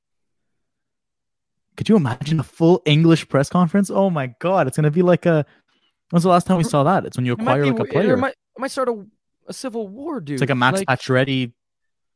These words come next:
Speaker 1: when he was captain type of press conference.
Speaker 2: Oh, dude.
Speaker 1: When he was named,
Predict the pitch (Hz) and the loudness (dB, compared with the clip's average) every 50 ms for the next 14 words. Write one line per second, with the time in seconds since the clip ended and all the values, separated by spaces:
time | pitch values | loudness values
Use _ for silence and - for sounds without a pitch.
0 | _ _ - 135 120 123 120 117 - - 127 151 170 - - 113 104 101 - - | _ _ -8 -6 -4 -4 -4 -4 -2 -2 -2 -2 -2 -4 -4 -4 -4 -6 -6 -8
1 | 110 - 101 - 113 104 - - 113 101 95 - 98 92 - - - - 151 139 | -8 -8 -8 -6 -6 -6 -6 -6 -8 -8 -8 -10 -12 -14 -16 -18 -20 -20 -20 -20
2 | 120 - _ _ _ 147 160 160 143 120 _ _ _ _ 131 120 117 113 110 120 | -20 -20 _ _ _ -18 -18 -18 -18 -20 _ _ _ _ -8 -6 -4 -4 -4 -6
3 | 117 107 | -8 -8